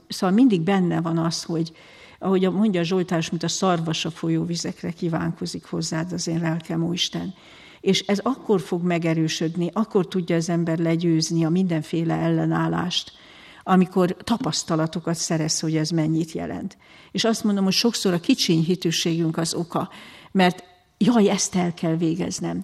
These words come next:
jaj, azt el kell végeznem, jaj, ez nem maradhat el. És akkor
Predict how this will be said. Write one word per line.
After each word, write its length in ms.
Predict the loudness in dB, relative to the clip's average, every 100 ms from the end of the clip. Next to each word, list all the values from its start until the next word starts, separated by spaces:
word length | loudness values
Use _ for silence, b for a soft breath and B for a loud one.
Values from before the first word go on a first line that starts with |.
| -2
jaj, 180 | 0 2
azt 300 | 0 -2 -2
el 140 | -2
kell 200 | -2 -2
végeznem, 480 | -2 -2 -2 -2 2
jaj, 160 | 4 4
ez 140 | 2
nem 220 | 2 4
maradhat 520 | 4 2 0 -6 -8 -6
el. 180 | -8 -10 B B B -4
És 100 | -2
akkor 300 | 0 -2